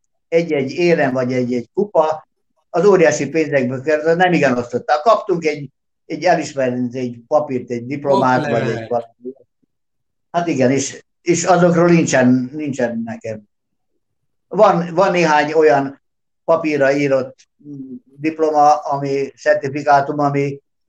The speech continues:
Speaker 1: ezerkilencszáz, nem tudom, ötvennyolcból, kilencből származik, amikor még fiatal voltam. De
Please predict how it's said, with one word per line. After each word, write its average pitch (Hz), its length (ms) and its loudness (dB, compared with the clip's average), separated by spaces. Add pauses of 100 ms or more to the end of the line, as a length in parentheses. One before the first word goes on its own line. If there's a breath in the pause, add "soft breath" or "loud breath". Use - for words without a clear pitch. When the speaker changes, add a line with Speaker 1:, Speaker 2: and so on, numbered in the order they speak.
(500)
Speaker 1:
ezerkilencszáz, 131 1000 0
nem 120 220 -2
tudom, 123 220 -2
ötvennyolcból, 123 760 0
kilencből 113 520 -4
származik, 117 540 -4
amikor 117 400 -8
még 110 220 -12 (200)
fiatal 101 420 -6
voltam. 87 480 -20 (100)
De 131 380 2